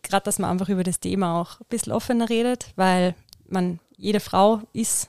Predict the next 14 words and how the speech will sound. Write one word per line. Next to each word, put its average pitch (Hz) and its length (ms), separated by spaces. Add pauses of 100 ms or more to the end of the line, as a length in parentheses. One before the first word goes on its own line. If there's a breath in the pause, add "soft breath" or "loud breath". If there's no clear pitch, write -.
(120)
einfach 196 280
von 175 180
dem 180 140
Thema 202 220
betroffen, 226 480
jede 190 180
Frau 190 240
hat 208 120
mit 202 140
dem 190 140
Thema 202 220
was 190 160
zu 196 120
tun 294 280